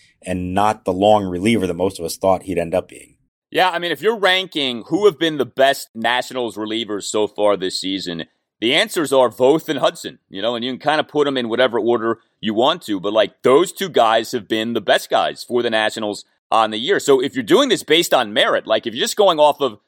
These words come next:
Speaker 2: not reputation, not name, not salary, just, like, who are the best relievers right now in that Nationals bullpen, it's Hudson and Voth. Like, those are the two guys,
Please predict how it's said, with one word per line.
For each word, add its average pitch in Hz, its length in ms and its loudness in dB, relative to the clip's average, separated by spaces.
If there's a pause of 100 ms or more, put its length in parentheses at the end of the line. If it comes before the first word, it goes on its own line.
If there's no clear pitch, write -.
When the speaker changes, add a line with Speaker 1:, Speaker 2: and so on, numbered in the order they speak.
(100)
Speaker 2:
not 160 220 -2
reputation, 139 840 -4 (180)
not 139 260 -2
name, 120 360 -10 (160)
not 123 240 -2
salary, 127 480 -2
just, 117 160 -8
like, 120 160 -4 (160)
who 214 240 -2
are 185 140 4
the 143 100 -2
best 147 340 0
relievers 156 460 -2
right 110 180 4
now 101 180 0
in 95 80 -2
that 104 140 2
Nationals 110 440 -2
bullpen, 113 440 0 (280)
it's 143 180 -2
Hudson 175 340 0
and 185 120 -4
Voth. 214 240 4
Like, - 260 -6
those 165 320 4
are 139 180 4
the 143 100 -6
two 156 200 -6
guys, 180 420 0